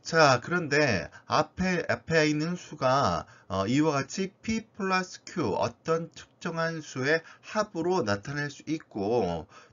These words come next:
또 루트 안에 있는 수가 그 수들의 곱일 때 이것은, 어, 루트 P 플러스 마이너스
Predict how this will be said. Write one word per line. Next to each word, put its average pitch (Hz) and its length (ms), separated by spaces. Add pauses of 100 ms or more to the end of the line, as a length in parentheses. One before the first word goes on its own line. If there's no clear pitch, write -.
(100)
또 175 380 (160)
루트 143 420
안에 160 380
있는 139 260
수가 113 500
그 185 300
수들의 147 560
곱일 120 380
때 98 500 (480)
이것은, 147 640 (160)
어, 92 100
루트 117 440
P 190 260
플러스 170 560
마이너스 123 480